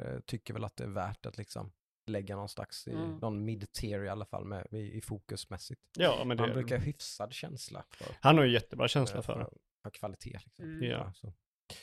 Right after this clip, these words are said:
Speaker 1: det gör väl att man blir lite hoppfull i alla fall.
Speaker 3: Ja.
Speaker 1: Mm, men det, för det ser ju flummigt och coolt ut, tycker
Speaker 2: Ja.
Speaker 1: jag med.
Speaker 3: Ja.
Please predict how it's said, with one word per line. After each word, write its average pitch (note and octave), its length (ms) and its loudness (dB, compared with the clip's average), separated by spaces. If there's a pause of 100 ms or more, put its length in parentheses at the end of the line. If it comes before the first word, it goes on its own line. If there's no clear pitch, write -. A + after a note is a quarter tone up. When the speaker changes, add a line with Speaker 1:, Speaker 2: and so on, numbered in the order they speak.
(420)
Speaker 1:
det A2+ 80 -2
gör B2+ 180 2
väl B2 120 -2
att A#2+ 120 -8
man A#2+ 120 -2
blir A#2 100 -4
lite A#2 300 -4
hoppfull - 680 -4
i - 20 -6
alla G2 140 -6
fall. G#2+ 240 -6 (220)
Speaker 3:
Ja. A#2+ 200 0
Speaker 1:
Mm, - 240 -8
men G#2 180 -6
det, A2 80 -6
för A2 80 -12
det B2+ 60 -4
ser F#2+ 220 -8
ju A2+ 360 -6 (320)
flummigt G#2+ 540 -6
och B1 120 -10 (160)
coolt - 320 -6
ut, - 100 -16
tycker - 240 -4
Speaker 2:
Ja. F3 160 2
Speaker 1:
jag A2+ 120 2
med. G#2+ 140 -2 (100)
Speaker 3:
Ja. C3 320 -2